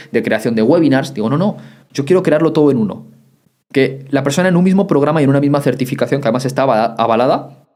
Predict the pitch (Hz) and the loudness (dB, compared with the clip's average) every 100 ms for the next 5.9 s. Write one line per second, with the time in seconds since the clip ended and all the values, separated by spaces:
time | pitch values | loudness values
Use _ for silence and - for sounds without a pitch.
0 | _ _ _ _ - 123 143 180 135 165 | _ _ _ _ -10 -6 -2 -2 0 0
1 | 175 143 131 175 240 - - - 120 120 | 0 0 2 0 -2 -8 -20 -12 -6 -6
2 | 117 117 - 156 156 143 117 107 104 - | -4 -8 -4 -4 -2 -4 -6 -8 -10 -12
3 | - - 110 - 113 135 143 139 180 127 | -14 -10 -6 -4 -4 -4 -4 -2 -4 -6
4 | 120 107 - - - - _ _ _ _ | -8 -10 -10 -12 -12 -16 _ _ _ _
5 | _ _ - 95 123 104 - - | _ _ -4 -2 -2 -4 -8 -10